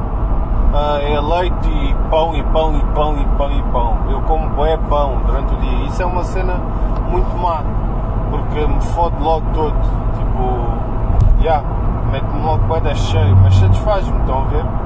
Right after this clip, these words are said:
Yeah. E agora ele quer que eu coma ovos com fruta, com, pá,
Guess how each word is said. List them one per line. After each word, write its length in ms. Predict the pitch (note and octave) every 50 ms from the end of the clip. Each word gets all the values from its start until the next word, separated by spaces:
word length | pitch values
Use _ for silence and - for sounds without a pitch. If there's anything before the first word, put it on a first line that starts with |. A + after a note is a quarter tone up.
| - - - - - - - - A2+
Yeah. 260 | A#2 A#2 A#2 A2+ - - - - - - - - - - - -
E 80 | -
agora 240 | - C#3+ D#3+ D#3 D#3+
ele 100 | D#3 -
quer 160 | F3 E3 -
que 80 | - -
eu 60 | -
coma 320 | - - D#3+ D#3 D3 D3 D3
ovos 540 | D3 D3+ E3+ F#3 F#3+ F#3 F3+ - - - -
com 360 | - - - C3 C3 B2+ -
fruta, 600 | - - - - - F3+ F#3 F#3 - - - -
com, 800 | - - - B2+ B2+ B2+ B2+ - - - - B2+ - - - -
pá, 180 | C#3+ - -